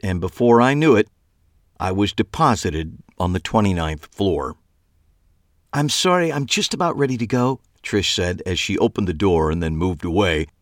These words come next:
disappearing around a corner as I stepped into the apartment. I didn't know what I expected, but I certainly didn't expect this. Place looked like a designer showroom,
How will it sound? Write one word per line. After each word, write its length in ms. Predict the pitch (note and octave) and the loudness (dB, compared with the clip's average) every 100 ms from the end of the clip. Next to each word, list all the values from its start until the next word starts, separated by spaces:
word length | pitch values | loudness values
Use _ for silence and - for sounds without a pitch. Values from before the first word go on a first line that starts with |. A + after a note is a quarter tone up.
| _ _ | _ _
disappearing 760 | G2+ C3 - - C#3+ G#2 D#2+ D#2+ | -2 0 0 2 4 4 2 -2
around 360 | E2 F#2 F2+ E2 | -2 -2 -2 -4
a 60 | |
corner 480 | - - B2+ F2 D2+ | -8 -2 0 0 -2
as 160 | E2+ - | -4 -2
I 180 | F2 | -2
stepped 380 | F2 - A#2 - | -4 0 -2 0
into 180 | G#2+ F2+ | -4 -4
the 120 | D#2 | -6
apartment. 520 | D2+ - F2+ - D2+ - _ _ _ _ _ | -8 0 -2 -2 -14 -16 _ _ _ _ _
I 80 | - | -2
didn't 200 | - C#4 | 2 4
know 100 | B2 | 4
what 240 | F#2+ A2+ A#2 | 2 2 0
I 160 | D#2+ | -2
expected, 720 | C#2+ - - A#2 F#2 C#2+ C#2+ - | -4 -6 -2 0 -2 -8 -14 -10
but 120 | G2+ | -6
I 100 | E2+ | -4
certainly 460 | E2 - F3+ - F2 | -2 0 0 -2 -6
didn't 220 | D#2+ F2 | -4 -4
expect 460 | F2 - F#2 D2 - | -4 -4 -6 -6 -2
this. 420 | G2+ C#2+ - - - _ _ _ _ _ | 0 0 -4 -8 -8 _ _ _ _ _
Place 320 | - E3 G#3 A2 | 0 2 2 2
looked 300 | D3 F3 _ - | 4 2 _ -2
like 220 | G2+ F#2+ | -2 0
a 60 | |
designer 680 | F2+ G2 E2 A2 B2+ A2+ G2 | 0 0 0 0 2 2 0
showroom, 680 | E2 - D#3+ - D#2+ - | -2 0 2 2 -2 -12